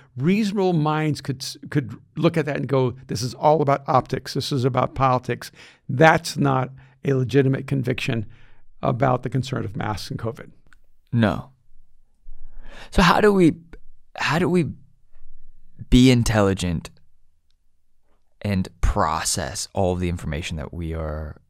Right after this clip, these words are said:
Speaker 2: constantly receiving from the world, from anyone, from everyone?
Speaker 1: Well, I think one of the ways is to not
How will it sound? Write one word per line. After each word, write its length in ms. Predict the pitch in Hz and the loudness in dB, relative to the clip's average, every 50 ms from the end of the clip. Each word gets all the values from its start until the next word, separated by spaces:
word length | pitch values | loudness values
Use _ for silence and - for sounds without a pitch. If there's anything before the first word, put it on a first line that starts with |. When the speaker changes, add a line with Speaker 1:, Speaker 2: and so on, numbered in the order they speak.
| _ _ _ _ _ - | _ _ _ _ _ -8
Speaker 2:
constantly 1080 | - - - - 110 117 117 113 110 - - 104 85 57 60 73 80 78 55 50 - - _ _ _ - - - - | -6 -6 -2 0 2 2 2 2 2 0 -2 -4 -4 -6 -8 -8 -8 -8 -8 -10 -12 -16 _ _ _ -20 -20 -18 -10
receiving 560 | - 90 - - - 67 62 62 - 60 76 95 | -8 -6 -4 -4 -4 -4 -6 -6 -6 -8 -8 -6
from 240 | - - 82 78 | -4 -4 -4 -4
the 100 | 76 80 | -4 -4
world, 320 | 80 87 82 69 50 - - | -2 -2 -2 -2 -2 -4 -4
from 240 | - - 110 98 - - - | 0 0 2 2 2 4 6
anyone, 380 | 135 127 117 95 - - - | 6 8 8 6 4 0 -6
from 120 | - 98 - | -4 -2 2
everyone? 480 | - 104 82 73 50 - - - - _ _ _ - - _ _ - _ _ _ _ _ _ | 2 2 0 -2 -6 -8 -10 -12 -14 _ _ _ -20 -20 _ _ -20 _ _ _ _ _ _
Speaker 1:
Well, 300 | - 160 165 151 147 - - - - | 6 6 6 6 4 0 -8 -10 -4
I 80 | - 180 | -2 2
think 240 | 123 175 208 185 131 | 4 4 4 4 2
one 300 | 156 143 147 151 165 196 | 2 4 6 10 10 10
of 80 | 214 196 | 10 10
the 80 | 185 | 8
ways 320 | 151 139 143 135 139 127 127 | 8 8 6 4 4 2 0
is 180 | 139 135 - - | -2 -4 -4 -2
to 260 | - 143 143 127 131 - - | 0 0 0 0 -2 -4 -2
not 560 | 175 151 151 156 165 165 175 180 180 180 | 2 4 6 6 6 6 6 4 2 0